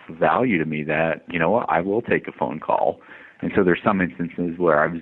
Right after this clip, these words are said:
you know, where I'd be working on a S M S campaign where I said, "You know what, I'd rather have them call because they're gonna get a better experience." So I think, uh, you know, obviously,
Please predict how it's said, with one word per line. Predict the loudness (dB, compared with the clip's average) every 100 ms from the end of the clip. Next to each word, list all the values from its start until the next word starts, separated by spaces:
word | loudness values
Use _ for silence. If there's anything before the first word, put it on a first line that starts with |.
| -12
you | -8 -6
know, | -4
where | 0 2 2
I'd | 0
be | 0
working | 0 0 0 -2
on | 0 0
a | 2 2 0
S | -2 -2
M | -2
S | -2 0
campaign | -2 2 2 2
where | 2
I | 2 2
said, | 0
"You | 0
know | 0
what, | 0
I'd | 2 4
rather | 4 2
have | -2 -2
them | -8
call | -4 2 4 4
because | 2 0 0
they're | 0
gonna | 2
get | 2
a |
better | 0 -4 -4
experience." | -6 0 4 4 0 0
So | 2 2 0 -14 -16 -16 -6
I | 2
think, | 2 2 0
uh, | 2 2 0
you | -2
know, | -2 -2 2
obviously, | 2 2 -4 -2 -2